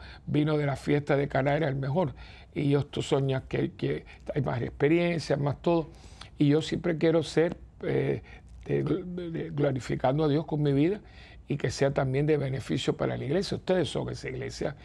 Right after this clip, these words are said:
E W N es la iglesia, mi parroquia, y muchas veces uno dice, "Bueno,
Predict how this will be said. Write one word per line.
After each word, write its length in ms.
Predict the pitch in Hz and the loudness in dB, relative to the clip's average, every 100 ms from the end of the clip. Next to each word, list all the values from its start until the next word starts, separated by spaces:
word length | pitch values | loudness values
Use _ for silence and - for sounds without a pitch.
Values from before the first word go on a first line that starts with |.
| - - - | -20 -20 0
E 140 | 185 | 2
W 440 | 165 160 139 135 131 - | 4 2 2 0 -6 -8
N 500 | - 147 151 131 135 | -8 -4 -2 -2 -4
es 80 | 135 | -4
la 100 | 113 | -4
iglesia, 460 | 143 127 123 113 139 | -4 -4 -4 -2 -2
mi 140 | 135 | -2
parroquia, 640 | - 123 131 160 139 147 127 - - - - - - - | -6 -4 2 2 2 -2 -2 -10 -20 -20 -20 -18 -2 2
y 260 | 175 - - - - - - - - | 2 2 -6 -20 -20 -20 -20 -14 -4
muchas 320 | 143 165 139 | 0 2 4
veces 320 | 160 143 139 | 2 2 2
uno 160 | 143 143 | 4 2
dice, 180 | 110 147 | 0 -2
"Bueno, 180 | 208 | -4